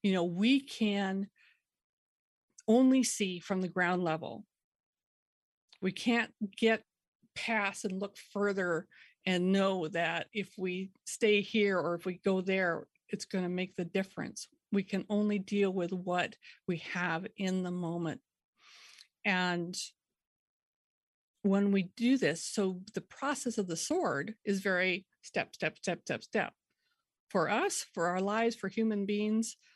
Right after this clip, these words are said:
we could be in any one of the processes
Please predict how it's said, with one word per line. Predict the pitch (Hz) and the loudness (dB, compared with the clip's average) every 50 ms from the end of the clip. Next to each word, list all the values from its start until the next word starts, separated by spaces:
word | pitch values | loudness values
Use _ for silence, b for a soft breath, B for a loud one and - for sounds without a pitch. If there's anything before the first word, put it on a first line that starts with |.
| b b b b b _ _ _ _ - | b b b b b _ _ _ _ -2
we | - 202 226 220 | 2 2 2 4
could | 233 214 190 | 4 2 2
be | - 196 196 196 | 2 2 4 4
in | 190 185 - | 2 2 2
any | - 202 214 254 262 | 2 4 4 4 4
one | 247 240 233 226 226 233 226 220 - - - | 4 4 2 2 2 2 2 0 -2 -2 -2
of | 190 196 190 185 - _ | -2 0 -2 -2 -4 _
the | - 190 185 180 180 175 _ _ _ _ _ _ _ _ _ _ _ _ _ - | -2 -2 0 -2 -4 -8 _ _ _ _ _ _ _ _ _ _ _ _ _ -10
processes | - - 196 208 202 - - 214 208 - - 202 208 226 220 - - | -6 -2 0 0 0 0 0 0 0 2 2 2 2 2 -2 -4 -12